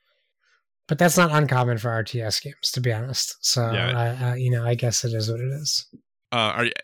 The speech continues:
Speaker 2: you have any desire to play this game when it comes out in t-, twenty twenty-three?
Speaker 1: I
Speaker 2: Or
Speaker 1: think
Speaker 2: later?
Speaker 1: I'm past my enjoyment of R T Ss, not because I
Speaker 2: Okay.
Speaker 1: don't like the gameplay, it's 'cause of time. I don't have the time.
Speaker 2: Right.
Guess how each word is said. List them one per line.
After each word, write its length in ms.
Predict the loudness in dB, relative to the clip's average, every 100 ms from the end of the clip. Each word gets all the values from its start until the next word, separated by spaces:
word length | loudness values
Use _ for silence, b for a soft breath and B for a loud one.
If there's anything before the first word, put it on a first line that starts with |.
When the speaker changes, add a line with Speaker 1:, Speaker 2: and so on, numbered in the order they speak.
| -4
Speaker 2:
you 60 |
have 60 | -2
any 100 | -2
desire 360 | -4 -2 0 -2
to 80 |
play 180 | -4 -4
this 160 | -4 -4
game 160 | -4 -4
when 80 |
it 60 | -4
comes 200 | -6 -2
out 260 | -4 -4 -10
in 160 | -12
t-, 100 | -10
twenty 320 | -8 -6 -6
twenty-three? 640 | -6 -6 -8 -8 -6 -8 -10 _ _ B B
Speaker 1:
I 80 | 0
Speaker 2:
Or 20 |
Speaker 1:
think 160 | 4 4
Speaker 2:
later? 120 | 6 4
Speaker 1:
I'm 140 | 2
past 640 | 2 0 0 -2 -4 -2
my 200 | 2 4
enjoyment 520 | 4 4 4 4 4 4
of 160 | 4
R 160 | 4 2
T 160 | 2 2
Ss, 400 | 2 2 0 2
not 260 | 4 4
because 260 | 2 2 4
I 40 |
Speaker 2:
Okay. 80 | 6
Speaker 1:
don't 180 | 4 4
like 300 | 2 2 2
the 220 | 0 0 -2 0
gameplay, 640 | 2 4 4 4 4 6
it's 160 | 4 2
'cause 200 | 0 0
of 120 | -2 -2
time. 540 | -2 0 0 -2 -6 -4
I 80 | 0
don't 200 | 0 -2 -4
have 260 | -2 0
the 100 | -2
time. 480 | -4 -4 -2 -4 -8 -16 _ _ _ _ _
Speaker 2:
Right. 260 | 0 0